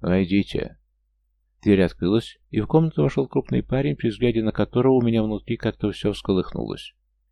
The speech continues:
Я знал этого человека, но казалось, что это либо его близкий родственник, либо, не знаю, близнец, но не однояйцевый.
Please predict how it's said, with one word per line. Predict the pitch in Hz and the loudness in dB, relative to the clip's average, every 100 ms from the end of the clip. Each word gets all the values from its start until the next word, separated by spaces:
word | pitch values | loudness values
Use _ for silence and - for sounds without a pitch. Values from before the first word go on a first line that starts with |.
| - | -2
Я | 98 95 | 0 2
знал | 113 135 135 | 2 2 0
этого | 127 120 | 0 -2
человека, | - 110 107 76 60 - - | -2 0 2 2 0 -6 -4
но | 101 | -2
казалось, | 113 123 147 139 | -2 0 2 2
что | - 135 | 0 -2
это | - | 0
либо | 127 120 | 2 2
его | 123 123 | 2 2
близкий | 117 123 - 123 | 2 -2 0 0
родственник, | 147 156 - 80 80 107 | 2 2 0 -4 -4 0
либо, | 120 120 | 2 2
не | 120 | 0
знаю, | 107 123 113 | 0 0 2
близнец, | 110 123 95 92 - - | 0 0 2 0 0 -2
но | 110 | -2
не | 117 | 0
однояйцевый. | 113 - 107 76 64 - - 104 | -2 -2 0 0 -2 -6 -8 -8